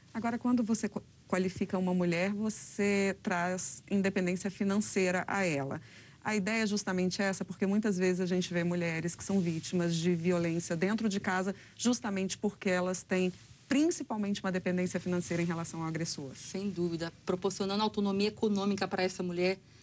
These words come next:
Speaker 2: a gente vai estar também tirando uma, a, essa mesma mulher do ciclo da violência. A gente sabe que a mulher, às vezes, desiste de denunciar o agressor porque ela se preocupa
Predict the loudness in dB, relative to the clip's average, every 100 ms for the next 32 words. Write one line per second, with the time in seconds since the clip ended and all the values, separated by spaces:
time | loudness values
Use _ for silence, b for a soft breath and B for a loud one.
0 | -6 -2 -2 0 -2 -2 -2 -2 -2 0
1 | -2 -2 -4 -6 -6 -6 -4 -6 -4 -2
2 | -2 0 0 2 2 2 4 4 2 -2
3 | B B -4 -2 0 -2 0 0 2 2
4 | 0 -4 -6 -2 0 -2 -2 0 0 -2
5 | -6 B B B -4 0 2 2 4 0
6 | 0 0 2 2 0 0 -2 0 0 0
7 | 0 0 -2 -4 -2 -2 -2 B B B
8 | -2 0 -2 -2 0 0 2 0 0 -2